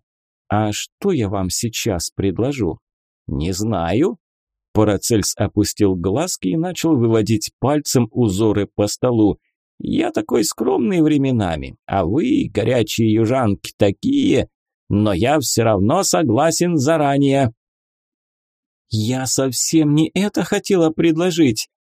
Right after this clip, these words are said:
Изабелла почему-то слегка покраснела. "А что хотели?"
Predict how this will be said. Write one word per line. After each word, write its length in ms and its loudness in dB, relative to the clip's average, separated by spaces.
Изабелла 800 0
почему-то 480 -2
слегка 500 -2
покраснела. 800 -2
"А 140 0
что 380 -2
хотели?" 580 0